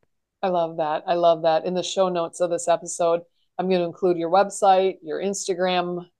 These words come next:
account, you know, all of that s-, social stuff as well that people can follow. And of course, you're always looking for investors, you're looking for partnerships,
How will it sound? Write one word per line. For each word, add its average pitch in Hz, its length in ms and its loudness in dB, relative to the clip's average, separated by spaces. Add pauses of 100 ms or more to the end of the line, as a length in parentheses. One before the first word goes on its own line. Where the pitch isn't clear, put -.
(160)
account, 170 640 2
you 175 60 0
know, 165 60 2
all 180 220 8
of 185 80 4
that 170 200 6
s-, - 280 -12
social 180 460 -2
stuff 170 420 2
as 170 180 -6
well 160 280 4
that 160 200 -2
people 175 240 -6
can 170 180 -12
follow. 160 520 2 (400)
And 208 140 4
of 220 140 -2
course, 254 480 4
you're 208 220 4
always 220 280 6
looking 220 420 -4
for 175 260 6
investors, 247 1040 0
you're 165 160 -2
looking 165 320 -8
for - 140 -10 (100)
partnerships, 214 920 0